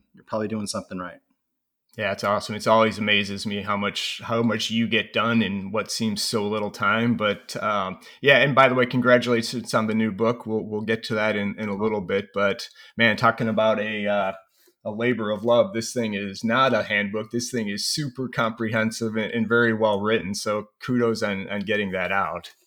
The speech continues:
Speaker 1: Thank you.
Speaker 2: Two, I think we had you on last time, one, to talk about your business, but two, you also had the other book of Set Up to Win, right? In which I really
Speaker 1: Correct.
Speaker 2: like for,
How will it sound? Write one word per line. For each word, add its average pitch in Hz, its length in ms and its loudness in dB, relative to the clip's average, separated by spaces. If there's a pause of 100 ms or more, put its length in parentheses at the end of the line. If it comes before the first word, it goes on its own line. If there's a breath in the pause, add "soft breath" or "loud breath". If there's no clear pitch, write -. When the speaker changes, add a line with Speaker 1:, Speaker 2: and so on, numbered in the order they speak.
(440)
Speaker 1:
Thank 113 240 -8
you. 98 260 -8 (600 loud breath)
Speaker 2:
Two, 151 240 4
I 113 100 8
think 110 200 0
we 110 80 2
had 107 120 2
you 104 100 2
on 95 120 0
last 101 340 2
time, 98 220 0
one, 131 160 4
to - 80 -4
talk 110 160 4
about 98 140 -2
your 92 100 -6
business, 104 380 -6
but 95 160 -10
two, 120 200 0
you 101 160 2
also 104 220 -2
had 95 180 -4
the 95 120 -4
other 107 200 0
book 101 520 -4
of 98 580 -2 (420)
Set 123 220 0
Up 117 180 2
to 120 100 -4
Win, 107 320 0
right? 104 280 0
In 107 140 -2
which 110 180 -2
I 113 40 2
really 127 320 6
Speaker 1:
Correct. 117 100 4
Speaker 2:
like 110 240 2
for, 104 320 -6